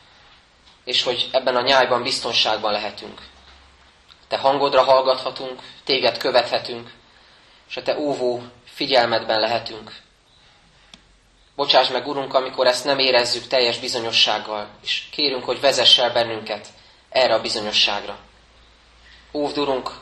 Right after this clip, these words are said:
különösen is azokat, akik emberi, testi, földi nyomorúságok miatt nem emlékeznek, nem látnak és nem hallanak, hanem csak azt látják, ami most van,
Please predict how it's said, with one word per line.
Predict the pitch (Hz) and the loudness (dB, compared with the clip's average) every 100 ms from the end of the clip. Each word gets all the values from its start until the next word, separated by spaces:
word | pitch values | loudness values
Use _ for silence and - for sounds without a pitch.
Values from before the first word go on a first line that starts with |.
| - - | -20 -16
különösen | - 131 127 127 123 | -6 -2 2 2 2
is | 117 - - | 0 0 -2
azokat, | 131 131 127 123 | -4 -4 -2 -4
akik | 117 123 - - - - - - _ _ _ _ _ - | -4 -8 -10 -20 -20 -20 -20 -20 _ _ _ _ _ -2
emberi, | 147 143 131 123 123 - | 2 6 6 4 -2 0
testi, | 156 147 - 127 | 2 4 2 -2
földi | 120 - 151 135 | -10 -4 -2 0
nyomorúságok | 127 127 123 120 117 - 113 110 - | 0 0 0 2 2 4 2 0 -2
miatt | 127 110 - - - _ _ - - _ _ - | -2 -2 -4 -18 -20 _ _ -20 -20 _ _ -2
nem | 135 127 | 0 2
emlékeznek, | 135 139 135 135 127 127 123 - - - _ - | 2 0 0 0 0 -2 -6 -10 -18 -20 _ -8
nem | 127 120 | -2 4
látnak | 123 123 120 113 | 4 4 -4 -4
és | 120 | -2
nem | 127 113 | -2 -2
hallanak, | 110 107 104 101 101 - _ _ _ _ _ _ _ _ _ - | 0 0 -2 -8 -14 -20 _ _ _ _ _ _ _ _ _ -8
hanem | 127 123 | -4 0
csak | 135 123 - - _ - | 0 0 -4 -18 _ -6
azt | 135 - | -2 4
látják, | 135 123 127 - | 4 6 2 2
ami | 120 | -4
most | 120 117 - | -2 -4 -4
van, | - 104 | -6 -10